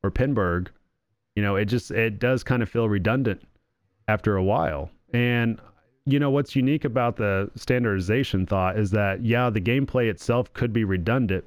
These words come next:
but at the same time, like you said, you're seeing highly skilled people rise to the top to where you have to do certain things in a row. And that, I mean, that is fascinating. And that's why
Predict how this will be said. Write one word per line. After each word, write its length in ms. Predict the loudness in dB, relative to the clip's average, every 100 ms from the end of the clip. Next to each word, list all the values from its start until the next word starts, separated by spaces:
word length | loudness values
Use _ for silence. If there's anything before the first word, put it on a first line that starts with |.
| -4
but 180 | -4 0
at 160 | -2
the 80 | -4
same 280 | -2 0 0
time, 460 | 0 0 0 0
like 220 | 0 -2 -2
you 60 |
said, 320 | -2 0 0
you're 160 | 0 -2
seeing 600 | -2 -2 0 0 -2 -4 -8 _ _ _ _ _ _
highly 280 | 0 2 0
skilled 400 | -2 -2 -2 -2
people 520 | -2 -2 -2 -4 -6 -12 _ _ _
rise 380 | 0 2 0 -2
to 140 | -6
the 100 | -6
top 380 | -2 -2 -2 -4
to 100 | -4
where 120 | 0 2
you 180 | 2
have 220 | 0 -2 -2
to 60 |
do 180 | -2 -2
certain 300 | 0 -2 0 0
things 240 | 0 0
in 80 | 0
a 80 | 0
row. 420 | 0 0 0 0
And 220 | 0 -4 -8 _ _ _
that, 200 | -2 0
I 60 | 0
mean, 320 | 2 0 -4 -6
that 280 | -2 0 2
is 180 | 0 0
fascinating. 680 | -2 -2 0 -2 0 0 0
And 120 | 0
that's 240 | 0 0
why 360 | 0 0 0 -2